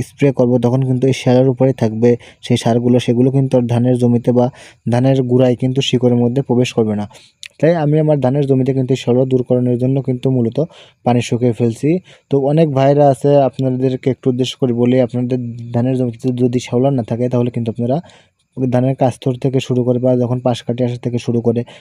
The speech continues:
আপনারা কিন্তু আপনার ধানের য-, যখন কাস্তর হবে, অর্থাৎ ধানে কিন্তু সবসময় চার, পাঁচ, ছয় ইঞ্চি করে পানি তারপরে এই যে বেঁধে রাখবেন।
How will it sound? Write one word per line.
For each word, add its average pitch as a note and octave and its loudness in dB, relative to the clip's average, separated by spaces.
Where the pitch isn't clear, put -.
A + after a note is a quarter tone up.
আপনারা A#2+ -2
কিন্তু B2 -4
আপনার A#2 -4
ধানের A#2+ -2
য-, A#2 -8
যখন A#2 -4
কাস্তর B2+ -2
হবে, B2 -2
অর্থাৎ A#2 -2
ধানে A2+ -2
কিন্তু C3 -4
সবসময় B2 -4
চার, B2 -2
পাঁচ, A#2+ -6
ছয় A#2 -4
ইঞ্চি A2+ -6
করে A#2+ -2
পানি A#2+ -4
তারপরে A#2+ -6
এই B2+ -2
যে D3 4
বেঁধে C3 0
রাখবেন। G#2+ -2